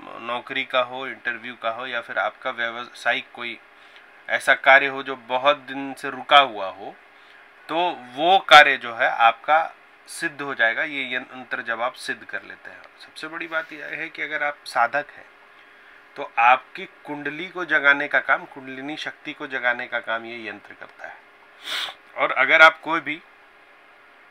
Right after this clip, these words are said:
कर्म करते हैं तांत्रिक, तो उसमें ये सहायक होता है, वो किसी भी देवता या किसी भी शक्ति के लिए आप को जागृत करके वो कार्य करना चाह रहे हैं, वो कार्य आपका जो है ये यंत्र, मतलब एक supporting, <clears throat> अ,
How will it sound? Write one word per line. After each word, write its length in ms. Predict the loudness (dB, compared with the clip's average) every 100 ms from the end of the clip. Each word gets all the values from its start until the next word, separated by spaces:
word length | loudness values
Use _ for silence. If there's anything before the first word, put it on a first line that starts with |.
| -20 2
कर्म 240 | 6 6 4
करते 300 | -2 0 -2
हैं 140 | 0
तांत्रिक, 460 | 2 2 2 -12 -14 -12
तो 120 | -12 -12
उसमें 320 | -12 -6 -4
ये 120 | -2
सहायक 440 | 4 4 4 2
होता 240 | -4 -10 -10
है, 60 |
वो 100 | -10
किसी 380 | -14 -16 -14 -10
भी 140 | -10 -6
देवता 380 | -4 -2 0
या 140 | 0 -2
किसी 280 | -8 -18 -16
भी 120 | -14
शक्ति 520 | -4 -4 -4 -8 -12
के 160 | -8 -10
लिए 200 | -6 -2
आप 280 | 0 0 -6 -14 -14 -20 -20 -20 -20 -20 -20 -12
को 120 | -8 -2
जागृत 460 | 0 0 -2 -8 -8
करके 240 | -8 -8
वो 140 | -10
कार्य 280 | -4 -4 -2
करना 300 | -4 -8 -10
चाह 220 | -10 -8
रहे 120 | -8 -12
हैं, 60 |
वो 180 | -14 -14
कार्य 360 | -4 -2 0 -2
आपका 420 | -4 -6 -4 -8
जो 180 | -8 -12
है 120 | -12
ये 340 | -8 -10 -2 -2
यंत्र, 300 | -2 -8 -14 -16 -20 -20 -20 -10
मतलब 120 | -2
एक 140 | -2 -2
supporting, 680 | -6 -6 -4 -4 -2 -2 -6 -20 -20 -14
<clears throat> 360 | -8 -4 -4 -6 -12 -20 -20 -20 -20 -20 -20 -20 -20 -12
अ, 400 | -10 -10 -12